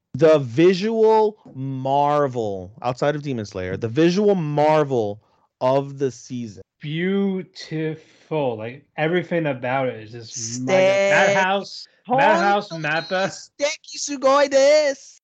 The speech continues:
Speaker 2: We're, like, we're not gonna get fully into it. <laughs> That's, you,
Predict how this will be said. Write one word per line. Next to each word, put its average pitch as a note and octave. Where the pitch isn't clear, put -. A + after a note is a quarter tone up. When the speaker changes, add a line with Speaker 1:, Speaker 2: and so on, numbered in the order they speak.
Speaker 2:
We're, E3+
like, F3+
we're F#3
not G3
gonna G3
get F#3
fully F3+
into E3
it. D#3
<laughs> -
That's, D3+
you, E3+